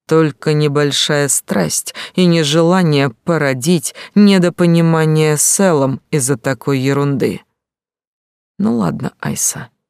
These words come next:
идем. При условии, что ты никогда больше не вякнешь вслух этот бред, я объявлю тебя своей будущей женой».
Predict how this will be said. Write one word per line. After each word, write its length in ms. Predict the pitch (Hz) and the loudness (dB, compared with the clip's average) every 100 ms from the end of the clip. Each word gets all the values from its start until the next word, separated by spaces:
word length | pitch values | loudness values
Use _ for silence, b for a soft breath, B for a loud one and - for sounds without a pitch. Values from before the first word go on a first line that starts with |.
| _ - | _ -2
идем. 440 | 220 131 190 - - _ _ _ _ _ | -2 0 -6 -8 -16 _ _ _ _ _
При 140 | - 147 | -2 0
условии, 520 | 147 - 160 151 147 | 0 2 2 2 0
что 180 | - 160 | -2 -2
ты 100 | 160 | 2
никогда 480 | 180 190 208 180 196 | 2 2 -2 -2 -2
больше 640 | 143 131 123 - - 90 B - | -2 -2 -2 -4 -6 -6 B 0
не 260 | 202 202 170 | 2 4 4
вякнешь 680 | 202 180 - 151 143 - | 2 0 -2 -2 0 -2
вслух 520 | - - 180 214 - - | -4 0 2 0 -2 -8
этот 380 | - 151 - 156 | -4 -4 -2 -2
бред, 580 | 147 143 160 107 - - B B | -2 0 0 0 -4 -14 B B
я 240 | 165 170 160 | 0 0 0
объявлю 480 | 147 180 175 208 | 0 2 4 2
тебя 280 | 202 156 139 | 2 0 2
своей 380 | 135 156 156 165 | 0 0 2 2
будущей 600 | 156 180 175 165 - 180 | 4 4 4 2 2 2
женой». 600 | 156 196 196 131 107 - | 2 2 4 2 -2 -6